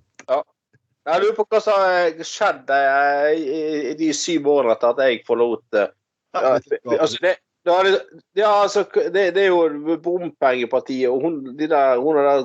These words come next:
Speaker 1: gale damen i det der, eh, generasjonspartiet, og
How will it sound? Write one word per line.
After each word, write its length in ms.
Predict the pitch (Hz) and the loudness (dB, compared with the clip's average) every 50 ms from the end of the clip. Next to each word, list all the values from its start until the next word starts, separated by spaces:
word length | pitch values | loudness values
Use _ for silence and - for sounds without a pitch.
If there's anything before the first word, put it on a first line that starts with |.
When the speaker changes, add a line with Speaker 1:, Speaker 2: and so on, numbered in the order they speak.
| 113 104 | -4 -4
Speaker 1:
gale 460 | 107 120 113 131 160 175 165 131 113 | 0 2 2 2 2 2 2 0 0
damen 400 | 107 113 113 131 147 151 143 135 | 2 2 2 2 0 0 0 0
i 80 | 117 | 2
det 140 | 120 135 139 135 | 2 2 2 2
der, 240 | 131 127 123 117 | 2 0 0 0
eh, 180 | 113 107 104 101 113 | 0 0 0 -2 -4
generasjonspartiet, 1600 | 107 120 123 120 113 113 117 117 - - - 196 190 185 175 143 113 107 - - - - - - - - 120 110 95 82 73 76 80 | -2 -2 -2 0 0 0 0 0 -2 -6 -10 -10 -10 -10 -8 -8 -8 -8 -10 -8 -6 -6 -6 -6 -6 -6 -6 -4 -4 -2 -2 0 0
og 220 | 95 117 117 - | 0 0 -2 -4